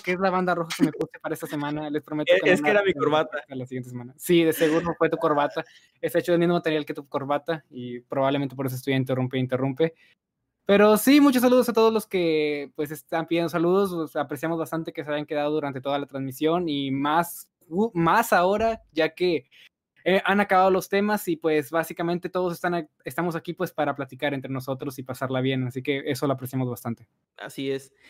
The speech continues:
Speaker 2: Sama nos da veinte pesitos y dice, "Nightcrawler, di, 'No la mamá'".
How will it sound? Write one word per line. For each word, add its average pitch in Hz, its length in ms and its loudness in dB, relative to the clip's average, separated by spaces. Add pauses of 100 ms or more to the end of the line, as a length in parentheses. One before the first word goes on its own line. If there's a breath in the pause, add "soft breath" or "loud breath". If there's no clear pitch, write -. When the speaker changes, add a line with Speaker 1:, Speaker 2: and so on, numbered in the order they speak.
(140 soft breath)
Speaker 2:
Sama 214 520 4
nos 160 200 2
da 170 160 4
veinte 180 340 -4
pesitos 156 440 -6
y 147 60 0
dice, 151 180 -2
"Nightcrawler, 175 560 2
di, 160 420 -2
'No 160 180 0
la 165 120 4
mamá'". 151 400 -2